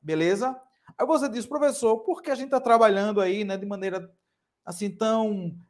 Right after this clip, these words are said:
é, eu posso, eu posso definir pra você, tá?" Eu acho que você tá dizendo, "Por que o senhor tá mastigando essa parte do início da história do Ceará?"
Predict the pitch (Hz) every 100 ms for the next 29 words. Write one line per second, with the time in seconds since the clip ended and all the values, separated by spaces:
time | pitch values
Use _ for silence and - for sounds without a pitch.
0 | - 175 180 180 185 180 190 180 175 -
1 | 185 165 131 _ _ 196 196 220 208 233
2 | 240 233 170 175 170 170 170 147 120 -
3 | 127 156 196 _ _ 139 175 175 185 190
4 | 202 175 185 185 - 262 - 269 262 262
5 | 220 208 175 - - 175 151 175 180 175
6 | 160 143 - _ 160 180 196 - 190 190
7 | - 208 170 202 175 165 185 202 180 185
8 | 185 175 175 170 175 165 123 104